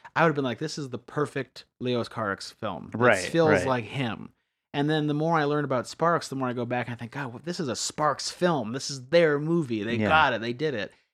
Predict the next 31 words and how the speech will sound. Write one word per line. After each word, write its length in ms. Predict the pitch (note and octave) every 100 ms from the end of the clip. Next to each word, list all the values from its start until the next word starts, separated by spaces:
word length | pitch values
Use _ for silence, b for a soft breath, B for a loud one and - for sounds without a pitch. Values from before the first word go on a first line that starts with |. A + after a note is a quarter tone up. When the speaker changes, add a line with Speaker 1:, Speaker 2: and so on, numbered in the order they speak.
| -
Speaker 1:
And 60 | D3
the 60 |
fact 220 | E3+ G#3+
that 60 | F3
they 100 | E3
both 280 | C3 D#3+ D#3
ex-, 160 | C3 A2
they 240 | C3+ B2+ - _ -
both 220 | D#3 -
coexist 600 | F3+ D#3+ B2 E3 C#4+ C#3+
is 100 | A#2
Speaker 2:
Yeah, 140 | G#2+ - -
feels, 300 | B2 B2 A#2
feels 240 | - A#2
like 160 | B2 G2+
them 280 | G#2+ A2+ B2+
too. 360 | E3 E3+ G2+ - -
Speaker 1:
fascinating. 680 | - G#3 G#3+ C3 A2 F#2 F2
Speaker 2:
Yeah. 300 | G#2+ A#2+ G2+ - -
Speaker 1:
It's 160 | D3+ C#3+
really 280 | G3+ G#3+ F3
interesting. 400 | D#3+ C3+ B2+ A#2+
That's 180 | F3 E3
a, 40 |
that's 280 | D3 G3+ -
a 120 | C#3+
feat 300 | - E3 D#3+
in 100 | D#3+
and 140 | D#3 C#3+
of 100 | A#2
itself. 420 | - B2 D2